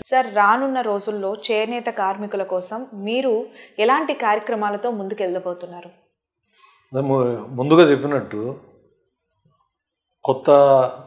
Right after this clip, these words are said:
Speaker 2: చేనేత సహకార సంఘాలను ఏర్పాటు చేయడానికి ప్రయత్నిస్తున్నామండి. అంటే ఇప్పుడు ఎక్కడైతే యాభై మంది ఒక చోట ఉండి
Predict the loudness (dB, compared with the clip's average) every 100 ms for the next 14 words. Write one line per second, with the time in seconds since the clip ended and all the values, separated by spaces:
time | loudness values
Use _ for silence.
0 | -4 -2 -2 -4 -4 -2 -2 -4 -6 -4
1 | -4 -4 -4 -6 -4 -4 -2 -4 -6 -8
2 | -8 -8 -6 -8 -12 _ _ _ -2 -2
3 | -2 -12 -14 -18 -18 -16 -16 -16 -18 _
4 | _ _ _ -8 2 2 4 0 2 2
5 | 4 4 4 2 -6 -20 _ 2 4 6
6 | 6 2 -2 -2 -2 -2 -2 -2 0 0
7 | 2 0 -2 -8 -18 _ _ _ _ -8
8 | -2 2 2 0